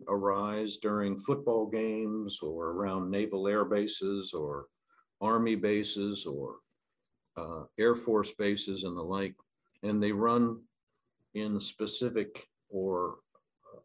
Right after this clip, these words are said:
operate in specific areas for a specified period of time, and when nat-, uh, necessary, I should say, for national defense. Another type of T F R,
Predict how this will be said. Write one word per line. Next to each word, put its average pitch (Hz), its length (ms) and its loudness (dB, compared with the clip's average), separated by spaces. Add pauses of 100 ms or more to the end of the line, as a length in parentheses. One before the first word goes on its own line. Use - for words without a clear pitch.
(100)
operate 113 480 2
in 92 140 0
specific 107 680 -2
areas 113 600 2 (240)
for 95 160 -2
a 85 80 -4
specified 107 800 0
period 110 280 2
of 92 160 -4
time, 123 460 -2 (560)
and 101 180 0
when 101 240 0
nat-, 104 280 -2 (140)
uh, 87 120 -6
necessary, 95 760 0
I 85 60 0
should - 240 -8
say, 92 220 2
for 87 200 -6
national 90 500 -6
defense. 82 760 -6 (1400)
Another 139 380 4
type 123 360 0
of 104 180 -2
T 127 200 2
F 110 200 2
R, 117 440 0